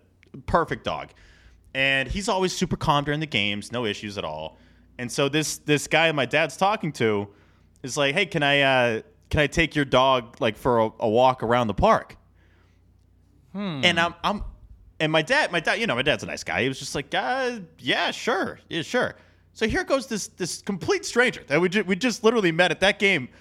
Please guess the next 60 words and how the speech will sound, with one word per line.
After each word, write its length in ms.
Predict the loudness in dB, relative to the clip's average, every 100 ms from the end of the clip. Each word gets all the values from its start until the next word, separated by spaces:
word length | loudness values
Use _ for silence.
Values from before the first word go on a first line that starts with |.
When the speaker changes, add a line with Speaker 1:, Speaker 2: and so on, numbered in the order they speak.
| -20 _
Speaker 1:
walks 380 | 2 2 2 -2
my 120 | -2
dog 300 | 2 0 0
Bristol, 320 | -2 0 0 0
and 180 | -2 2
the 100 | 4
Orleans 380 | 4 2 0 2
Park, 260 | 2 4
by 100 | 2
the 80 | 2
way, 140 | 0 0
is, 100 | -2
like, 120 | -4
the 80 | 0
biggest 420 | 2 2 0 0
one 380 | 2 2 0 -4
in 100 | -4
the 80 | -2
Cape. 360 | 2 0 0
Like, 140 | -6 -6
to 80 | -4
center 280 | -2 -4
field 240 | 0 -2 -2
is 80 | -6
Speaker 2:
Mm-hmm. 80 | -4
Speaker 1:
four 160 | -2
hundred 260 | -2 -4 -2
thirty-four 400 | -2 -2 -2 0
feet, 280 | 0 -2 -4 -20 -20 _
and 120 | -6 -2
you 80 |
gotta 160 | -2 -2
go 80 | -2
Speaker 2:
Mm-hmm. 80 | -2
Speaker 1:
around, 120 | -2
like, 100 | -2 -8
there's 140 | -10
a 40 |
huge 260 | -4 -4 0
hill 220 | 2 2
on 60 | 2
the 80 | 2
right 220 | 0 0
side. 480 | 0 2 2 0 -4 -14 -6
Gotta 140 | -4 -2
go 100 | 0
around 220 | 0 -2
so 240 | 0 0 2
many 140 | 0
people. 440 | -2 -2 -2 -4 -4 -6 -8 -12 -2
He 80 | 0
just 180 | 2 2
takes 200 | 2 2
our 120 | 2
dog 320 | 2 2 0
for 180 | 2 2
a 60 |
walk, 500 | 4 2 0 -4 -14 -20 -2
like, 180 | 0 0
around, 480 | 2 2 4 0